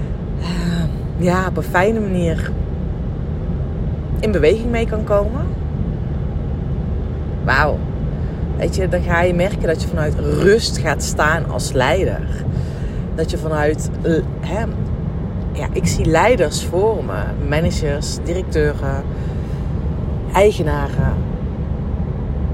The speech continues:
Zie ik voor me dat zij leiders zijn, dat ze vanuit rust hun bedrijf leiden.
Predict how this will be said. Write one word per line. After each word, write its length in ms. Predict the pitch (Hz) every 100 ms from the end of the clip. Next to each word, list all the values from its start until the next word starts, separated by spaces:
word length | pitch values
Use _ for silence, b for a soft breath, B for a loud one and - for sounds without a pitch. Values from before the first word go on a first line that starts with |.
| - - - - - - - - -
Zie 260 | - - 185
ik 120 | - -
voor 280 | 202 240 240
me 120 | 147
dat 160 | 147
zij 160 | - 139
leiders 460 | 139 160 220 202 -
zijn, 180 | 110 131
dat 100 | -
ze 100 | -
vanuit 400 | 143 139 139 139
rust 680 | - 139 156 180 214 214 -
hun 100 | 143
bedrijf 480 | 147 139 139 147 147
leiden. 560 | 131 113 117 117 165